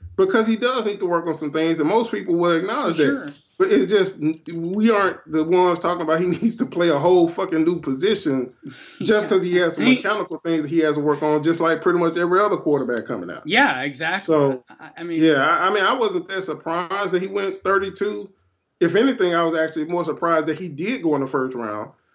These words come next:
Speaker 1: But I was just very happy that the team that he went to seems like a good place for him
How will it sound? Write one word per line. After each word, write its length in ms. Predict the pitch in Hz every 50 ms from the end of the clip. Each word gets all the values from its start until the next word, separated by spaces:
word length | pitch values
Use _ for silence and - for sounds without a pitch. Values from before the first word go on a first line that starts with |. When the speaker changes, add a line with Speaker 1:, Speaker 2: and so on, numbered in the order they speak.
| _ -
Speaker 1:
But 140 | - 175 180
I 80 | 180 185
was 180 | 190 170 139
just 240 | 165 190 190 - 151
very 360 | 139 143 180 202 202 185 180 156
happy 340 | 165 185 202 208 180 160
that 180 | 156 165 160 -
the 80 | 151 139
team 280 | - 202 190 180 175
that 80 | 165 156
he 100 | 175 165
went 340 | 147 143 180 208 208 - -
to 360 | - 165 151 147 143 135 139 - _ _ _ _
seems 480 | - - - 214 208 226 226 208 170
like 180 | 185 185 180 165
a 60 | 151
good 340 | 151 147 165 185 175 - -
place 260 | - 180 175 170 165
for 120 | - 151
him 440 | 139 160 151 151 147 143 135 135 135